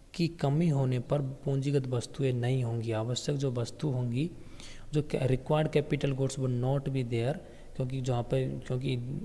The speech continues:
there is a lack of capacity of produce capital goods। अब इस saving को increase करके अपन ने capital formation तो कर दिया, लेकिन capital goods की जो require होगी, वो requirement होगी, वो पूरी नहीं होगी,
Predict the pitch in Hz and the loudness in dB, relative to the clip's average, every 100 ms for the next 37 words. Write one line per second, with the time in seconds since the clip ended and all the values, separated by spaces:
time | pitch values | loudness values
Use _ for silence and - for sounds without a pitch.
0 | 139 123 131 123 120 113 120 127 123 117 | -4 2 4 4 2 0 0 0 -2 -4
1 | - 113 120 - 120 123 120 - 110 117 | -4 -2 -4 -4 -2 -2 -2 -2 -2 0
2 | 123 - - - - 123 - 120 113 107 | -2 -6 -12 -14 -8 -6 -6 -4 -4 -4
3 | 120 - - - - - 135 240 170 160 | -4 -6 -10 -16 -16 -6 -4 0 0 0
4 | 151 - 139 139 175 170 165 160 180 170 | -2 6 6 6 2 2 0 2 2 2
5 | - 156 143 143 143 143 139 139 135 131 | 0 0 2 4 4 4 0 2 0 0
6 | 143 143 - 151 151 147 165 160 - 131 | 0 0 2 2 2 0 0 0 0 0
7 | 120 120 - - - - - 151 160 156 | 2 0 -2 -12 -14 -6 2 4 4 4
8 | 135 127 156 156 165 156 143 139 - - | 2 4 2 4 4 4 2 0 -2 -8
9 | - 156 147 135 127 - 143 139 139 123 | -2 0 2 2 0 -2 0 2 2 0
10 | 113 127 147 143 147 - 127 123 - 139 | 0 0 2 2 2 0 -4 -4 0 2
11 | 135 135 131 127 123 117 131 131 151 - | 2 2 0 0 0 0 2 2 2 0
12 | - - 170 220 - 147 131 - 131 135 | -12 -10 -8 -6 -4 -2 -2 0 2 4
13 | 131 120 156 147 135 156 190 | 4 4 4 2 2 0 0